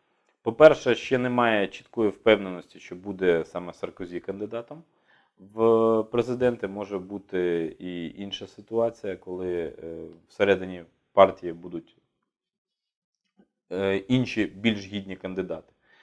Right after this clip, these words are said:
З іншого боку, не варто забувати, що риторика передвиборча і конкретні дії —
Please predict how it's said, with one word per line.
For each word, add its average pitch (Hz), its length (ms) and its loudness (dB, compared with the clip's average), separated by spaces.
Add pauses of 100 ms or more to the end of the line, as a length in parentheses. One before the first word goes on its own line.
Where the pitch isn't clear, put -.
(180)
З 101 100 -2
іншого 175 300 6
боку, 139 300 4
не 107 100 -2
варто 127 320 8
забувати, 110 580 4
що 95 320 0 (380)
риторика 107 720 6
передвиборча 110 960 4 (480)
і 107 160 2
конкретні 107 640 2
дії — 131 500 -2